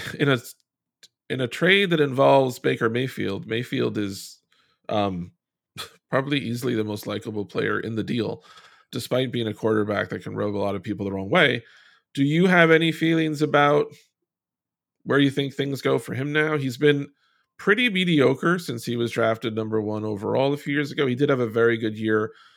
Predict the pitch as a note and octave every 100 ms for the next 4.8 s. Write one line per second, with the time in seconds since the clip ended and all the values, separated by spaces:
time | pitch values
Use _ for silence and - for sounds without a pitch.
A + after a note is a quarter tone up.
0 | _ - A2 A2+ A2+ A#2 A2+ G#2+ G#2 -
1 | G#2+ G2+ - A#2+ A2+ - A2 G2+ F#2 F2+
2 | - - B2 A2+ A#2 A#2 A2 G#2+ G#2+ G2
3 | F#2 G2 D3 C3+ C3 B2+ A#2+ A#2 A2+ G#2+
4 | G#2 G#2+ - B2 A#2 A2+ A2